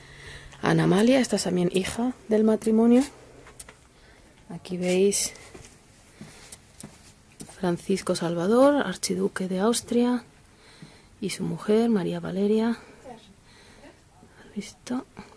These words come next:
Que él le sobrevivió bastantes años. Aquí hay más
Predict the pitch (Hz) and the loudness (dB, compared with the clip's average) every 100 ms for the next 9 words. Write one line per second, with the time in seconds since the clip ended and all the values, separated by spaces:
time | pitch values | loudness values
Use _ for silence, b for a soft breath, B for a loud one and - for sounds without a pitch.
0 | - - 190 196 196 175 170 165 165 175 | -16 -4 2 2 2 0 2 0 0 -2
1 | - 170 170 202 214 269 359 B B B | -4 -4 -2 4 4 4 0 B B B
2 | B B B B B B B B B B | B B B B B B B B B B
3 | B - 170 - 196 - 165 170 175 226 | B -6 -6 0 0 2 0 2 2 4
4 | - - - | 4 4 2